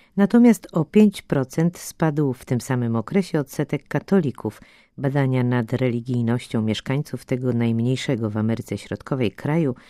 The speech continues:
przeprowadził Jezuicki Uniwersytet Ameryki Środkowej. Pytani o lekcje religii w szkołach Salwadorczycy są niezwykle zgodni. Ponad dziewięćdziesiąt procent z nich popiera katolickie wychowanie prowadzone przez katechetów w szkołach.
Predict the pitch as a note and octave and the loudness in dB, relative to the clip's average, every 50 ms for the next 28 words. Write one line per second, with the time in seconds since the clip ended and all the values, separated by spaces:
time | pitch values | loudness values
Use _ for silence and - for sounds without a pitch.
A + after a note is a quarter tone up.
0 | - - _ _ - - F#3 - F#3 F3 D#3+ E3 D#3 - D#3 D3 D3+ - - C#3 | -20 -20 _ _ -6 -6 -2 0 0 0 2 0 0 0 -2 -2 -2 -2 -2 -2
1 | C3 B2 A#2+ C3 C#3+ F3 - - - - - - G3+ G3 F3 E3+ C#3 B2 A2+ A2 | -2 0 0 0 0 0 -2 -6 -6 -4 0 4 6 6 6 6 4 2 -2 -2
2 | - - - A#2 - C#3+ C#3 - - - E3 C#3+ C3 B2 B2 A2+ - - - - | -4 -8 -12 -6 -4 -4 -6 -4 -4 -2 -2 0 0 0 0 -2 -4 -10 -8 -6
3 | - A#2+ A#2+ - - - - G2+ E2+ - - - - - - - - - - - | -6 -6 -6 -8 -6 -4 -4 -4 -4 -6 -12 -14 -16 -18 -20 -20 -20 -20 -20 -20
4 | _ - - G3 - - A3+ A#3 A#3 A3+ F#3 - - - C3+ B2+ C3 D3 D3 - | _ -6 -4 -2 2 6 6 8 8 8 6 4 2 0 2 2 2 0 -2 -4
5 | - - - C3 A#2+ A2 A#2 A2 A#2+ C#3+ D3 - D3 A2+ - - - - - E3 | -4 0 2 2 2 2 0 0 -2 -4 -2 -2 -2 -2 -2 -6 -8 -4 -2 0
6 | D#3+ C#3+ B2 - - C3+ B2 A2+ A#2+ A2+ G#2 A2+ A2 G#2+ - - - G#3 G3 - | 0 0 -2 -2 -4 -4 -4 -2 -2 -4 -2 -2 -4 -6 -8 -2 -2 -2 -2 0
7 | - D#3+ D#3 - - D#3+ D#3 D#3+ D#3+ D#3+ D#3+ D#3+ D3 D3 D3 D3 - - D3+ D3 | -4 -4 -4 -2 -2 0 0 2 2 2 2 0 0 -2 -4 -4 -4 -4 -4 -4
8 | D3+ D3+ E3+ D#3 B2+ A#2 B2+ A#2+ A2+ - - _ _ _ _ _ - C3 C3 A#2+ | -2 0 0 0 0 0 0 -2 -2 -2 -6 _ _ _ _ _ 0 0 0 0
9 | A2 A#2+ B2 C#3 B2+ C3+ C3 C3 D3 C3 - B2 G#2+ - - - - B2 - - | -2 -2 -2 -2 0 0 -2 -2 -2 -2 -2 -4 -6 -6 -6 -6 -6 -6 -4 -2
10 | A2 G2+ G2+ - - - - E3+ G3+ G3 - - - E3 D#3 - - C#3 C#3 D3+ | -2 -2 -2 -4 -6 -2 2 2 2 2 0 -2 -4 -4 -4 -2 -2 -2 -2 -2
11 | E3 - D3 B2+ - A#2 A2 C3 - - - C3+ A2 A2 A2+ - A2+ G#2 G#2+ A2 | -2 -4 -4 -4 -4 -4 -6 -6 -8 -4 -2 -2 0 0 -4 -4 -4 -4 -2 -2
12 | A#2 B2+ C#3+ D3 - - C#3+ A#2+ A#2+ A2+ G#2+ A#2+ A#2 A#2+ C3 C#3 - - C3+ - | -2 -2 -4 -4 -4 -4 -4 -2 -2 -4 -4 -2 -2 -2 -4 -4 -4 -6 -8 -8
13 | - - A#2 - - A2+ - - G2 - - C3+ - - - - - - - G2 | -6 -10 -8 -6 -6 -6 -6 -6 -10 -8 -8 -12 -12 -12 -12 -12 -12 -6 -6 -6
14 | - - D#2 C#2+ - - - - | -6 -4 -8 -10 -10 -16 -20 -20